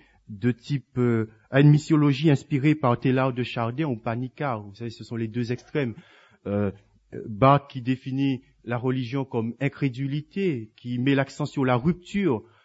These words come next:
alors que Panicard ou Teilhard de Chardin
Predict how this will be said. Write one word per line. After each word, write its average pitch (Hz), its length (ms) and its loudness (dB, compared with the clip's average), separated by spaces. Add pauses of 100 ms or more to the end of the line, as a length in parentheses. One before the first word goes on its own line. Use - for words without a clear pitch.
(280)
alors 123 300 -4
que 131 100 -4
Panicard 127 720 -4
ou 113 140 -4
Teilhard 117 420 -4
de 113 100 -4
Chardin 113 580 -2